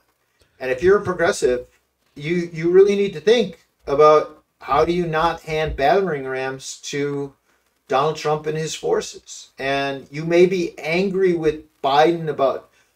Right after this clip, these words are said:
policy choices that he's making or feel like he hasn't done enough. But the truth of the matter is, if you stay home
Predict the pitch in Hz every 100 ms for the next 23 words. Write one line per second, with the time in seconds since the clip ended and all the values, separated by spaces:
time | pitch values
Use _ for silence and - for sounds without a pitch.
0 | - - 151 160 160 151 143 160 151 151
1 | 135 139 131 139 127 147 170 175 170 139
2 | - - 160 147 135 131 123 147 135 123
3 | 139 127 113 117 175 190 - _ _ _
4 | _ - 139 151 - 175 208 196 160 143
5 | 139 139 139 127 123 120 123 180 214 -
6 | 156 127 113 113 -